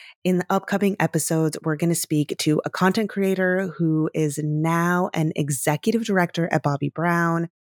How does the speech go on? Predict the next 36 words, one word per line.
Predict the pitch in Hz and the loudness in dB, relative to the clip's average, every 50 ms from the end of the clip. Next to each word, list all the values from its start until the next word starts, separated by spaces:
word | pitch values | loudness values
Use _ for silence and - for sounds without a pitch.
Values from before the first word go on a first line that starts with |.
| _ _ | _ _
the | - 180 170 | 2 2 4
C | - - - 202 208 208 202 185 | 4 2 0 0 0 0 0 2
E | 185 | 2
O | 175 165 165 165 170 - - | 2 2 2 2 0 0 -2
of | - 156 147 | -2 0 0
a | 156 | 0
beauty | 143 135 147 151 151 147 | -2 0 0 0 0 -2
communication | - 151 151 147 147 147 143 - - 151 151 - - 147 - | -2 -2 -2 0 2 0 0 0 2 2 2 2 2 0 2
agency | - 151 143 - 147 139 - - 151 147 | 2 2 2 2 0 0 0 0 0 0
helping | 147 143 151 147 - 151 147 | 2 2 0 0 0 0 0
some | - - 156 156 156 - | 0 0 2 2 2 0
of | - 160 - | 0 -2 -2
social | - - 151 147 - - 151 | 0 0 0 0 0 0 2
media's | 151 147 147 143 147 147 147 143 143 - - - _ _ _ - | 2 2 2 2 2 2 2 2 0 -4 -8 -12 _ _ _ -14
coolest | - - - 208 254 311 320 - - | -10 -4 -2 0 0 0 0 0 0
brands | 156 151 180 165 160 156 170 202 202 - - - - - - _ | 0 0 0 0 0 2 2 0 0 -2 -6 -14 -20 -20 -18 _
stay | - - - - - 151 147 | -2 -2 0 2 2 2 2
on | 151 151 151 | 4 2 2
the | 151 | 2
map, | 147 147 143 147 143 156 - - - - - - - - | 2 2 2 2 0 -2 -4 -8 -14 -18 -20 -20 -8 -2
and | - 190 185 | 2 2 2
a | 175 | 2
creator | 170 - - 185 185 196 196 202 196 196 190 190 190 190 190 - | 0 -2 -6 -4 0 0 0 0 0 0 0 0 0 0 0 0
who | - 175 160 160 - | 0 2 2 2 2
is | - 160 147 139 - - | 0 -2 -2 -2 -4 -2
over | 165 175 185 - 247 | -2 0 0 0 -2
fifty | - - 156 147 - - 151 143 143 147 147 - - - - - | 0 -2 -2 -2 -2 -2 0 0 0 0 -2 -4 -10 -18 -10 -2
and | - 135 160 156 - | 0 0 0 0 -2
found | - 165 160 160 160 160 160 160 - - | -2 -2 0 0 2 0 0 -2 -2 -2
a | - 165 156 156 151 | 0 0 0 0 0
completely | - - - 160 147 - - - - 175 165 175 185 196 - - 208 220 214 214 - | -2 -4 -4 -4 -4 -6 -10 -6 -4 0 2 2 2 0 0 -2 0 0 0 0 -2
new | 185 165 160 160 160 156 156 156 156 160 - | -2 0 0 2 2 2 2 2 0 0 -2
second | - - - - 147 147 - 165 156 151 147 135 | -4 -4 -2 -2 -2 0 0 0 0 0 0 0
win | 156 147 143 143 143 143 147 147 - - - _ _ _ | 0 0 2 2 2 0 0 -2 -4 -8 -16 _ _ _
in | - 156 151 | 0 2 2
life | 143 143 143 143 147 143 143 131 - - | 2 2 2 2 2 2 0 0 -2 -8